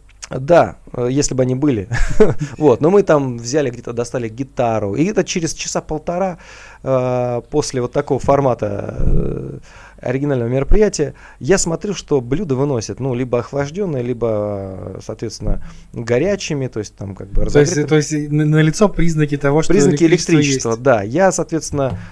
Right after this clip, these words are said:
Speaker 1: обращаюсь, э, немым таким, м, вопросом, э, к хозяевам, вот. Они говорят: «Да, у нас есть генератор, все, вот». <laughs> Я говорю: «Здорово, а можно нам тоже?»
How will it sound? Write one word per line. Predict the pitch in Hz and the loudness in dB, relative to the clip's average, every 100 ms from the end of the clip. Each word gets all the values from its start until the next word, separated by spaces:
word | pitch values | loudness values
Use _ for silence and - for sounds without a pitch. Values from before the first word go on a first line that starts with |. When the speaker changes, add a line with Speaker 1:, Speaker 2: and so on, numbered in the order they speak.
| - | -6
Speaker 1:
обращаюсь, | 131 139 160 156 147 113 104 - | 2 6 6 6 4 4 0 -4
э, | 110 107 104 104 120 - | -2 -2 -2 -6 -10 -14
немым | - 135 135 165 165 139 | -10 -2 4 6 6 6
таким, | 123 120 120 107 95 - - - | 4 2 0 -4 -2 -2 -2 -4
м, | 127 120 113 110 110 110 107 107 | -8 -6 -6 -8 -8 -8 -10 -8
вопросом, | 110 143 139 143 117 110 98 - - - | -2 0 0 -2 -2 -6 -8 -14 -20 -12
э, | 120 120 117 117 113 110 107 - | -4 0 0 0 -2 -2 -4 -8
к | |
хозяевам, | - 143 156 240 202 175 151 - | -2 -2 2 2 2 -2 -6 -10
вот. | 143 139 135 120 | -8 -4 -4 -4
Они | - 151 | -4 -6
говорят: | 131 131 131 | -4 -8 -6
«Да, | 185 233 | -6 -4
у | |
нас | 190 165 - | -6 -8 -12
есть | 165 170 - - | -14 -14 -14 -14
генератор, | 113 160 139 170 - - | 0 0 0 -4 -8 -14
все, | - 127 | -10 -10
вот». | 107 98 95 87 - - 127 - 233 | -10 -6 -6 -6 -10 0 4 6 4
<laughs> | |
Я | 208 165 | 2 2
говорю: | 139 143 | 2 -2
«Здорово, | 127 165 165 143 117 - - - - | 0 -2 -2 -4 -4 -10 -10 -8 -4
а | |
можно | 123 190 143 127 | -2 -2 -2 -4
нам | 123 113 | -4 -6
тоже?» | - 117 101 | -6 -8 -8